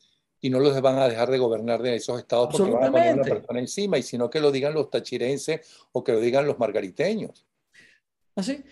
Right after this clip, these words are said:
Speaker 2: Y después tienen ese, ese, e-, e-, ese, que no sé, es una otra figura que inventaron ellos cuando, cuando esa persona gana, pero además tienes a tu general, que ese general es el que controla la gasolina,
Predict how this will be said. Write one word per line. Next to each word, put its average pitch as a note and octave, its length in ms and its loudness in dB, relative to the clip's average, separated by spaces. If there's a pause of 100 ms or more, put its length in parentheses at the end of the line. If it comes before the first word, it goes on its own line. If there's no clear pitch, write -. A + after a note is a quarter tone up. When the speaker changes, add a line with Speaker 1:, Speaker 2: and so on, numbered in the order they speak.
Speaker 2:
Y G3+ 80 2
después G#3+ 320 6
tienen A#3+ 320 0
ese, B3 380 4
ese, A3 160 4
e-, G#3 400 2
e-, A3 140 -2
ese, A3 280 -4
que G#3 140 -4
no G3+ 80 -2
sé, A#3+ 220 -4
es D#3+ 160 -6
una A3 200 -4
otra A3 160 -4
figura G#3+ 420 -4
que D#3+ 100 -8
inventaron D#3+ 540 2
ellos A3 320 -2
cuando, D3 380 -4
cuando C3+ 240 2
esa D3 200 0
persona E3+ 280 -2
gana, G#3+ 220 -4 (240)
pero A#2+ 140 2
además F#2 260 0
tienes A#2+ 220 0
a F#3 100 -2
tu G#2+ 100 -2
general, G#2+ 640 -2 (500)
que G2 180 -2
ese A#2+ 160 -4
general E3+ 480 2
es E3+ 100 2
el D3+ 120 0
que D3 140 -2
controla A2 460 -2
la A2 140 0
gasolina, A2 840 0